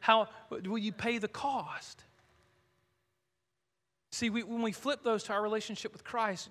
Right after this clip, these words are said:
God established himself as the creator of the universe, the one and only good father who could heal our wounds and redeem us from the darkness of our sin.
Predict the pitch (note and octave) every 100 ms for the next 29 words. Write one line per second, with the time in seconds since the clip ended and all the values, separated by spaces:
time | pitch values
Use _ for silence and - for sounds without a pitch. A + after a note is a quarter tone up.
0 | - B3 B3+ F3 - A3+ A3 - G3 -
1 | G3+ F#3 F3 - D#3+ - - A#3 A#3 B3
2 | G3+ G3 A3 G3+ F3+ - F3+ G3 B3 A3
3 | A3 G#3 E3+ A3 - G#3 G3+ F3+ F#3 F#3
4 | E3+ - - F3+ - B3 A#3+ G3 G3 G#3+
5 | A3 F3+ F3+ E3 C#3 F#3 B3 A#3+ A3 -
6 | F#3+ E3 G3+ G#3+ G#3 F#3 G3 E3+ E3 -
7 | A#3